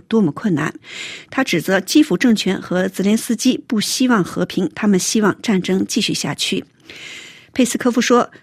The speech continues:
必须要有人迫使泽连斯基本人改变立场，这一点非常重要。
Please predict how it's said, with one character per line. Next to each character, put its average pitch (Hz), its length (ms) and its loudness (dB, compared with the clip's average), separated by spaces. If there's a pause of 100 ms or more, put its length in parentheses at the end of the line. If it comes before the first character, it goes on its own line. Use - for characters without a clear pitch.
(100)
必 294 140 6
须 269 180 2
要 254 140 4
有 180 180 0
人 160 320 0
迫 269 300 2
使 165 320 -2
泽 - 140 -4
连 190 180 2
斯 - 180 -2
基 180 160 2
本 143 220 -2
人 196 180 0
改 170 160 -2
变 170 180 -2
立 185 120 -2
场， - 240 -6 (100)
这 226 140 0
一 196 80 0
点 - 260 -6
非 285 140 0
常 202 180 0
重 175 220 0
要。 180 180 -2